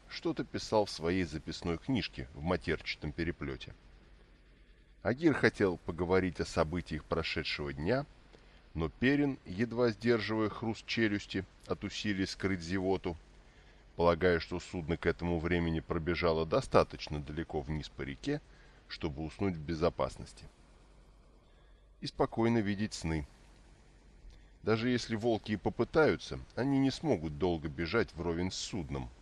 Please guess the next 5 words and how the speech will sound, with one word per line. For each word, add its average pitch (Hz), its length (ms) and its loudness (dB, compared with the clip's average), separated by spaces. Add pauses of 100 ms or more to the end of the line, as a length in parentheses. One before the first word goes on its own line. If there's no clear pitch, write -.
(120)
подгоняемым 80 760 0
длинными 76 480 -2
вёслами 76 600 -6
и 78 80 -8
течением. 64 640 -8